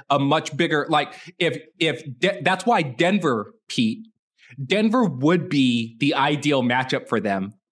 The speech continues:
if they had their full team,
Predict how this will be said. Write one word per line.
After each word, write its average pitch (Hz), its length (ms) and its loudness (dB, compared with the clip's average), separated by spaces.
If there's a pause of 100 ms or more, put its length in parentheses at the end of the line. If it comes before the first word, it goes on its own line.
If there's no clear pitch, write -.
(640)
if 156 240 -2
they 139 140 2
had 123 540 0 (260)
their 123 240 0
full 117 340 0
team, 120 440 0